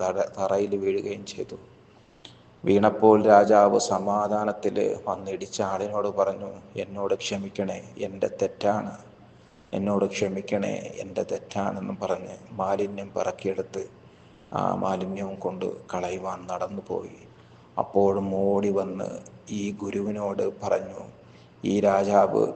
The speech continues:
ഇങ്ങനെയാണ് ഇപ്പോൾ സംസാരിക്കുന്നതെന്ന്" പറഞ്ഞപ്പോൾ ആ ഗുരു പറഞ്ഞു, "എൻ്റെ ശിഷ്യൻ അവൻ യഥാർത്ഥ മാർഗത്തിലേക്ക് ഇതാ പ്രവേശിച്ചു കഴിഞ്ഞിരിക്കുന്നു" എന്ന് ആ ഗുരു പറഞ്ഞു കഴിഞ്ഞു.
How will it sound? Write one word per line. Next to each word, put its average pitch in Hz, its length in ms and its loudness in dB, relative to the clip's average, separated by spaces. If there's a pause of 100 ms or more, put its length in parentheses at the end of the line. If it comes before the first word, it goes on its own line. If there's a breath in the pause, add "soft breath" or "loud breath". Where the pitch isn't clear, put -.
(120)
ഇങ്ങനെയാണ് 104 540 -2
ഇപ്പോൾ 98 200 -4
സംസാരിക്കുന്നതെന്ന്" 98 1040 -4
പറഞ്ഞപ്പോൾ 98 640 -2
ആ 113 100 6
ഗുരു 98 340 0
പറഞ്ഞു, - 320 0 (800 loud breath)
"എൻ്റെ 98 260 2
ശിഷ്യൻ 104 580 0 (500)
അവൻ 101 360 -2
യഥാർത്ഥ 104 560 2 (320)
മാർഗത്തിലേക്ക് 98 840 0
ഇതാ 98 420 4
പ്രവേശിച്ചു 98 720 -2
കഴിഞ്ഞിരിക്കുന്നു" 95 760 -4
എന്ന് 98 460 -12 (480 loud breath)
ആ 87 140 0
ഗുരു 95 480 -2 (220)
പറഞ്ഞു 90 360 -4
കഴിഞ്ഞു. - 280 -8